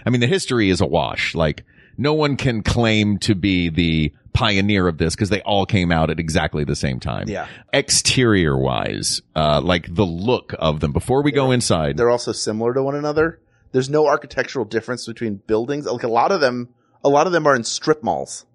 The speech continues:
Speaker 1: Well, I'm talking about between the three, Denny's, Perkins, and ihop.
Speaker 2: I, I, that's what I'm saying. Is a lot
Speaker 1: Perkins
Speaker 2: of
Speaker 1: is,
Speaker 2: them
Speaker 1: Perkins feels like a way outlier from the other
Speaker 2: But
Speaker 1: two.
Speaker 2: even that, there's, like, nothing remarkable about a Perkins.
Speaker 1: No.
Speaker 2: Visually, if you were to go by, by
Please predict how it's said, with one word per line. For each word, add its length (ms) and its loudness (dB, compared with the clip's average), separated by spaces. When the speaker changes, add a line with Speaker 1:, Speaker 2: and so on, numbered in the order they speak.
Speaker 1:
Well, 120 2
I'm 120 0
talking 240 0
about 260 0
between 340 2
the 100 2
three, 340 0
Denny's, 340 2
Perkins, 380 -2
and 140 2
ihop. 240 2
Speaker 2:
I, 260 0
I, 180 2
that's 320 -6
what 80 -4
I'm 80 -8
saying. 280 -2
Is 100 -10
a 20 -2
lot 120 2
Speaker 1:
Perkins 180 2
Speaker 2:
of 80 2
Speaker 1:
is, 80 2
Speaker 2:
them 120 0
Speaker 1:
Perkins 300 0
feels 160 -2
like 140 0
a 40 4
way 300 0
outlier 540 0
from 160 -4
the 100 0
other 140 -2
Speaker 2:
But 100 0
Speaker 1:
two. 80 -2
Speaker 2:
even 220 -4
that, 260 -2
there's, 160 -10
like, 160 -8
nothing 460 -4
remarkable 480 -4
about 160 -2
a 40 -6
Perkins. 360 0
Speaker 1:
No. 100 2
Speaker 2:
Visually, 760 -2
if 180 -2
you 120 -4
were 120 0
to 80 -2
go 380 4
by, 600 0
by 280 4